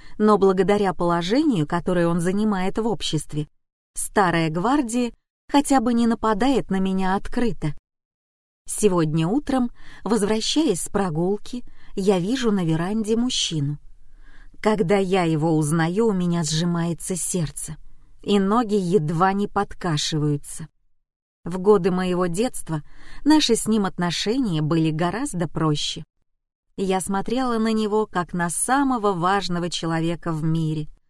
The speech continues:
Старалась радовать его, хотела, чтобы он мною гордился. «Не ожидала тебя здесь увидеть», — говорю я,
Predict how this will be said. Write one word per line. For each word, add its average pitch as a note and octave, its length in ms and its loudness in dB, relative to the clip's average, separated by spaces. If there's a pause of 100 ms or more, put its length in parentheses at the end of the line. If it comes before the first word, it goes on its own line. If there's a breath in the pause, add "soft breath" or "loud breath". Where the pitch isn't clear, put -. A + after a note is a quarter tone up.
(340)
Старалась A3 600 2
радовать F#3 680 0
его, D#3 320 0 (320 loud breath)
хотела, A#3 380 0
чтобы F3+ 300 0
он F3+ 180 2
мною F3+ 400 0
гордился. D#3+ 800 -2 (1300)
«Не A3+ 280 2
ожидала A#3+ 600 4
тебя G#3 300 4
здесь G#3+ 380 0
увидеть», — G3 600 -2
говорю F3+ 380 0
я, F#3+ 280 -2